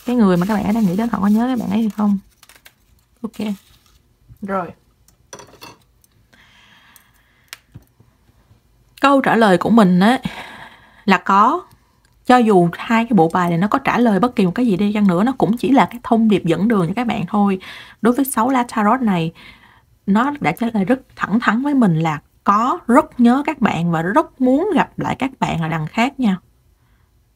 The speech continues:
Mình không cần biết mối quan hệ của các bạn nó đã đi đến cái chiều hướng xấu như thế nào, nó đã tệ đến mức độ nào nha, hoặc là nó đã xảy ra những gì,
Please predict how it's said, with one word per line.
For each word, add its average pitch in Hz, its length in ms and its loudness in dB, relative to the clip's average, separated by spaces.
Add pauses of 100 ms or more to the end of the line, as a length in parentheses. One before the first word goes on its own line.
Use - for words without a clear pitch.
Mình 202 180 6
không 240 260 -2
cần 185 180 -2
biết 262 140 -4
mối 285 120 -2
quan 285 160 -4
hệ 151 260 -4
của 185 100 -8
các 277 200 -8
bạn 165 240 -4
nó 226 80 -2
đã 190 140 0
đi 214 180 0
đến 226 120 0
cái 262 120 -4
chiều 190 200 0
hướng 233 140 0
xấu 247 280 0
như 359 140 2
thế 247 140 -4
nào, 196 320 0 (880)
nó 277 120 2
đã 202 120 -2 (100)
tệ 170 280 2
đến 233 120 4
mức 311 140 -2
độ 160 180 2
nào 170 300 4
nha, 214 220 4 (1300)
hoặc - 180 0
là 170 60 0
nó 202 120 -2
đã 226 140 0
xảy - 240 -4
ra 247 160 4
những 196 280 2
gì, 170 280 4